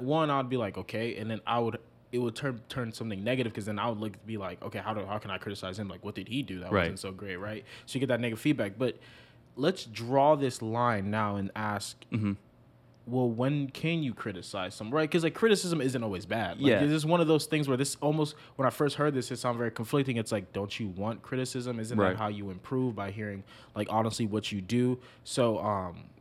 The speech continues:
Speaker 1: d-, d-, is there, do you have any insight about how to actually criticize people if they say, "Don't criticize people"?
Speaker 2: For sure. I mean, th-, his whole point with saying not, like, "Don't criticize" is really, like, in a social setting. Like, if you're hanging out with people and someone says something, you know, about something that you know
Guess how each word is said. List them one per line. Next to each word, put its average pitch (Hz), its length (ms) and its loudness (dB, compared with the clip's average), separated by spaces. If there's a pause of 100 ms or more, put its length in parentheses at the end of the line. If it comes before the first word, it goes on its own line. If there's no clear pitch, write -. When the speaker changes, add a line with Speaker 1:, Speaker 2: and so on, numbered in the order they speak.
Speaker 1:
d-, 117 140 -12
d-, 117 160 -4
is 127 140 0
there, 127 180 2
do 110 60 -4
you 123 60 2
have 120 100 0
any 113 140 -2
insight 117 400 -4
about 98 280 -4
how 117 160 -2
to 104 60 2
actually 101 260 -2
criticize 113 440 -2
people 101 240 -6
if 87 80 -8
they 95 120 -6
say, 98 220 -6
"Don't 98 280 -8
criticize - 480 -8
people"? - 360 -12 (100)
Speaker 2:
For 117 160 4
sure. - 180 0
I 123 60 8
mean, 139 260 2 (520)
th-, - 100 -8 (160)
his 123 160 -4
whole 127 140 6
point 127 300 0
with 104 220 -2
saying 101 360 -2
not, 90 280 0
like, 90 140 -2
"Don't 95 180 -2
criticize" 101 480 0
is 90 80 -4
really, 98 200 0
like, 90 180 -2
in 90 60 -4
a 82 60 -8
social - 300 -4
setting. 113 420 -4
Like, 95 120 -4
if 95 100 -4
you're 113 80 2
hanging 104 260 2
out 98 120 2
with 104 120 -4
people 117 300 -2
and 104 100 0
someone 92 340 -2
says 90 340 0
something, 95 520 -4
you 98 80 -4
know, 82 260 -4
about 85 380 0
something 90 220 -4
that 80 80 -8
you 87 80 -4
know 85 320 -2